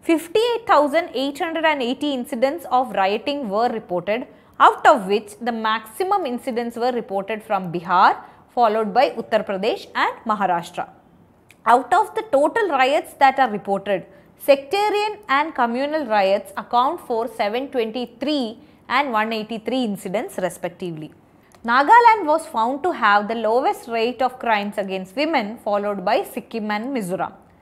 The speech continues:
So which is the state which has the lowest rate of crime against women? That is Nagaland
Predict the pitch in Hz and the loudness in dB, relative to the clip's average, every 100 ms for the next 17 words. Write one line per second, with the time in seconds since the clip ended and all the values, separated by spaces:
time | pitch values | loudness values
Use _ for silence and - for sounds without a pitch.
0 | _ _ _ _ 294 262 254 302 294 320 | _ _ _ _ -2 0 -2 -4 -4 -6
1 | - 277 311 294 311 277 285 247 294 254 | -2 -2 -2 -6 4 4 4 4 4 2
2 | 208 226 254 262 - 269 285 294 - 254 | -2 0 2 2 0 0 0 -2 0 2
3 | 254 277 254 285 285 277 285 480 - - | 2 -2 -2 -4 -2 -4 -2 -4 -8 -16
4 | - 196 196 254 214 208 208 214 202 196 | -6 -4 -4 -6 -4 -4 0 2 2 2
5 | 277 494 | 0 -2